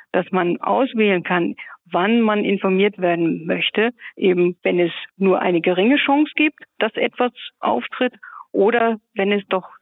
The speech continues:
sehr sicher ist, dass etwas auftritt. Und so kann sich sozusagen jeder Nutzer, jede Nutzerin das selber auch konfigurieren,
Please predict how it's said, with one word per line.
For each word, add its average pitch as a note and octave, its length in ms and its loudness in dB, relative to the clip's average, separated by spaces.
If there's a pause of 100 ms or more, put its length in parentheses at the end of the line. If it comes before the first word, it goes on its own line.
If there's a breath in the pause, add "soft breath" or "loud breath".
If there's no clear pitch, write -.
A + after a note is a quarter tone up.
sehr F#3 160 2
sicher F#3 300 -2
ist, - 200 -4
dass E3+ 140 -6
etwas E3+ 320 -10
auftritt. - 480 -6 (340 loud breath)
Und F3+ 160 -2
so F#3 120 2
kann G3+ 200 0
sich G3 160 0
sozusagen F#3 560 0
jeder F#3+ 220 0
Nutzer, G#3+ 300 -2
jede G3 240 0
Nutzerin G3+ 560 0 (320 loud breath)
das F3+ 200 -2
selber G3 600 2 (220 loud breath)
auch F#3 300 -2
konfigurieren, G3 1080 0